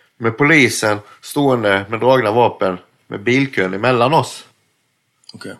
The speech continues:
Speaker 1: Och så kör jag bara och trycker på. Och jag ser ju att de bara springer in i bilarna och efter. Så när jag kör då så kör jag. Och jag förstår inte var alla polisbilar kommer ifrån. Jag tycker de är jättemånga. Det är säkert sex bilar tycker jag de är. Och det är rätt mycket, du vet.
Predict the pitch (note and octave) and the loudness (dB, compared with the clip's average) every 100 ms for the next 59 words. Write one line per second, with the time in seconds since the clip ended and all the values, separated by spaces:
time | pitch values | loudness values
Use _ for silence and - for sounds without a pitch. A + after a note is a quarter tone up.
0 | _ C#3 C3+ B2 A2+ B2 A#2+ A#2+ A2+ G2 | _ 0 0 -2 -2 -2 -2 -4 -6 -8
1 | G2+ G2 E2+ - _ _ _ _ - - | -8 -6 -8 -12 _ _ _ _ -20 -20
2 | - - F#3+ F3+ F3+ D#3+ G3+ E3 A#2+ C3 | -12 2 6 6 6 4 4 4 4 2
3 | D3 D3 C#3 D3 D3 F#3 F3 E3+ F3+ D#3 | 0 2 2 0 0 0 2 4 4 4
4 | D3 C#3+ D#3 - B2 C3 B2+ - - - | 4 2 0 0 2 2 0 -6 -14 -18
5 | - - - _ _ _ _ - C3 C#3 | -20 -20 -20 _ _ _ _ -6 -2 2
6 | C#3+ E3 G3 D#3+ F3 D#3 D3 C#3 - C#3+ | 2 4 6 6 6 6 4 -2 0 2
7 | C3+ A#2+ A#2 A2 _ _ - C#3 D#3 D3+ | 4 2 0 -4 _ _ -2 2 4 2
8 | - F3+ F3 E3+ E3 D#3 D#3 D#3 C3+ B2+ | -2 -2 -2 -2 -2 -4 -6 -4 -4 -4
9 | C3 F#2 G2 A2 A#2 C#3 C3+ C3+ C3 B2+ | -4 -6 -4 -4 -4 -4 -2 -2 -2 -2
10 | C3+ - - F2 E2+ F#2+ G#2+ - - - | -2 -4 -8 -8 -6 -6 -6 -4 -2 -2
11 | - - - D#3+ - - A#2+ C3+ E2+ G#2 | -4 -4 0 0 -2 -2 2 2 0 -4
12 | - C#3 B2 A2+ A2 E2 _ _ _ _ | -6 -2 0 0 -2 -6 _ _ _ _
13 | _ _ _ _ - D3 E3+ B2 D3 D3 | _ _ _ _ -4 0 0 2 0 0
14 | - C#2+ D#2 | -8 -10 -10